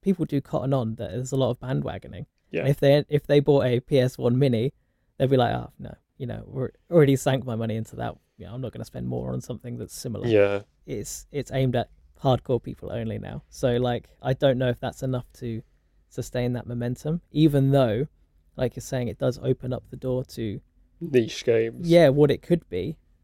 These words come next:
Speaker 1: I don't feel like that's gonna happen.
Speaker 2: Yeah, I think, and not to, like, over-egg the pudding on this, but I think the PlayStation Classic really damaged the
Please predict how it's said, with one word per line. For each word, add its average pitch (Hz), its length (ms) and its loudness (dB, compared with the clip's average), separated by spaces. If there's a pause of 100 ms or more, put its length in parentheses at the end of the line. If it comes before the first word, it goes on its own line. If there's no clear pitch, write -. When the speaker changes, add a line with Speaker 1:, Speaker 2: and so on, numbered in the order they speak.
(140)
Speaker 1:
I - 100 -12
don't 123 240 -8 (240)
feel 127 200 -2
like 117 320 -6
that's - 220 -12
gonna - 200 -16
happen. - 340 -20 (300)
Speaker 2:
Yeah, 139 340 10
I 139 100 -2
think, 151 440 2
and 127 120 -2
not - 160 0
to, - 160 -2
like, 110 220 0
over-egg 117 540 0 (100)
the - 80 -12
pudding 120 320 -2
on 107 160 -4
this, 104 220 -8
but 110 280 -2 (380)
I - 40 -6
think - 340 0
the - 80 -10
PlayStation 117 580 -2
Classic 113 520 -4 (160)
really 110 300 0
damaged 107 600 -4
the 101 240 -2